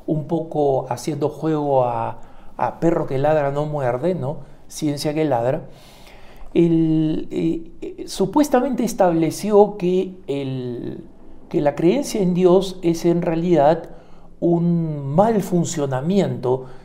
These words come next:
de las neuronas humanas, ¿no? Y que él espera que así como se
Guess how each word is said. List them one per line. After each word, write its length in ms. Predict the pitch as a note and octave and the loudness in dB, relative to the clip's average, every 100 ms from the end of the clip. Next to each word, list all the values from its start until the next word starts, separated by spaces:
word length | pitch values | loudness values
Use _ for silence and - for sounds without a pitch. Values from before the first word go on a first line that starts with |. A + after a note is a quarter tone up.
| - | -14
de 180 | - C#3+ | -4 0
las 200 | D3+ D3 | 0 0
neuronas 520 | C3+ C3+ D3 D3 C#3 | 0 2 2 0 0
humanas, 560 | D#3+ G#3+ F3+ - - - | 2 2 2 -2 -12 -8
¿no? 220 | A2+ A#2 - - - - - | -8 -8 -12 -18 -16 -14 -12
Y 140 | - C#3 | -8 -2
que 220 | D#3+ F#3 | 4 4
él 80 | A#3 | 4
espera 480 | G#3+ - F#3+ F#3+ | 0 6 8 8
que 120 | G3 A#2+ | 6 0
así 300 | A#2+ - F#3+ | 0 -4 2
como 340 | F#3 E3 C#3 | 4 4 0
se 520 | C3+ C#3+ A#2+ A2+ G#2+ | -4 -4 -4 -6 -8